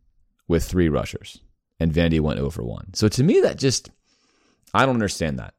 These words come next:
I would like to know why. Hey, why are you choosing to pressure when you know this team is very good at it?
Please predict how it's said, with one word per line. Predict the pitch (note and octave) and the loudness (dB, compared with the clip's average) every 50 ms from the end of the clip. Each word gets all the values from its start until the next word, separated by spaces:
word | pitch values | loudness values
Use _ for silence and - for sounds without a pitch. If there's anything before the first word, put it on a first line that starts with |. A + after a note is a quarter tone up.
| _ - | _ 0
I | - F#2 | 0 2
would | G2 G#2+ | 4 4
like | G#2+ G#2 G2+ - | 4 4 2 2
to | - G2 | 0 0
know | F#2 E2+ | 2 2
why. | D#2+ D2+ C2+ A#1+ - | 2 2 2 0 0
Hey, | E2+ E2+ F2 | 0 2 4
why | E2+ F2 F2+ G2 | 4 6 6 6
are | A2 | 6
you | A2 A2 G#2+ | 4 4 2
choosing | F#2+ - G#2+ F#2+ G#2 G2 | 0 0 -2 0 0 0
to | F#2 E2 | -2 0
pressure | - - E2+ E2 - E2+ E2 | 0 2 2 2 2 0 -2
when | D#2+ D2+ D2+ | 0 0 0
you | D2 | 0
know | D2 D#2 D#2+ | 0 0 0
this | D#2 D#2+ - | 0 0 -2
team | - - D2 D2 | -2 -4 -4 -4
is | C#2 | -4
very | - - C2 C2 | -4 -6 -6 -2
good | B1+ E2+ F2+ F2+ | 0 2 2 4
at | E2+ | 4
it? | F2 E2+ D2+ - | 4 2 2 0